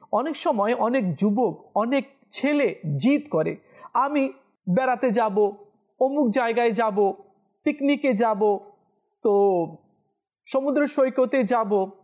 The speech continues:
আমাকে যেতে দাও।" মা বারণ করে,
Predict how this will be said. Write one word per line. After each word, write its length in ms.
আমাকে 360
যেতে 300
দাও।" 460
মা 220
বারণ 500
করে, 360